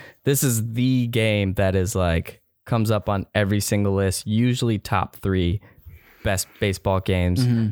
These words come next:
Speaker 1: of all time. Uh, how do you feel about that? Do you agree with that? Do you think it deserves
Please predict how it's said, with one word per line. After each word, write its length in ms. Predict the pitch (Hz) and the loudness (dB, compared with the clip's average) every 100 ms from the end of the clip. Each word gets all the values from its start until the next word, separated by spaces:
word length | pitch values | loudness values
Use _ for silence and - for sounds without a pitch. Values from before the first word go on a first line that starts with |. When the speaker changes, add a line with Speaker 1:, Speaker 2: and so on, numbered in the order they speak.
| - | 0
Speaker 1:
of 180 | 98 90 | 0 0
all 200 | 87 82 | 0 0
time. 440 | - 76 73 - - - - - - | -2 0 -2 -4 -10 -20 -20 -20 -10
Uh, 380 | - 90 82 80 - | -2 0 0 -2 -2
how 140 | 120 143 | -2 0
do 60 | |
you 140 | 151 190 | 0 0
feel 180 | 107 | 0
about 260 | 82 80 78 | 0 0 0
that? 180 | 85 71 | -2 0
Do 80 | 101 | -2
you 60 | |
agree 240 | 101 120 196 | 0 0 0
with 160 | 214 | -2
that? 360 | 226 220 - - - | -2 0 -2 -8 -4
Do 80 | |
you 80 | 113 | -2
think 200 | 117 117 | 0 -2
it 80 | 117 | -2
deserves 720 | 120 123 135 135 131 - - | -2 -2 0 -2 -4 -8 -10